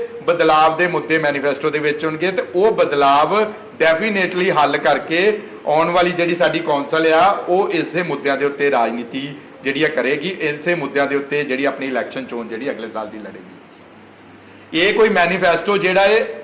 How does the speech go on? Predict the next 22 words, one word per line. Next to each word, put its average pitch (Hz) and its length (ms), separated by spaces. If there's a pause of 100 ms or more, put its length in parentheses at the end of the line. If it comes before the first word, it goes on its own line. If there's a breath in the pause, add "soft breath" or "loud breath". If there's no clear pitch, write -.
(320)
ਇੱਦਾਂ 170 280
ਦਾ 208 120
ਨਹੀਂ 226 120
ਹੋਏਗਾ 185 300
ਕਿ 180 200
ਸਾਨੂੰ 165 340
ਨਹੀਂ 190 100
ਪਤਾ 175 220
ਜੀ 175 120
ਕੌਣ 165 260
ਬਣਾ 160 280
ਗਿਆ 135 160
ਜੀ, 156 120
ਕੌਣ 151 260
ਕਿੱਧਰੋਂ 147 300
ਲੈ 135 100
ਆਇਆ 123 260
ਤੇ - 120
ਕੌਣ 131 240
ਕਿੱਥੇ 123 280
ਕਰ 101 180
ਗਿਆ। 85 200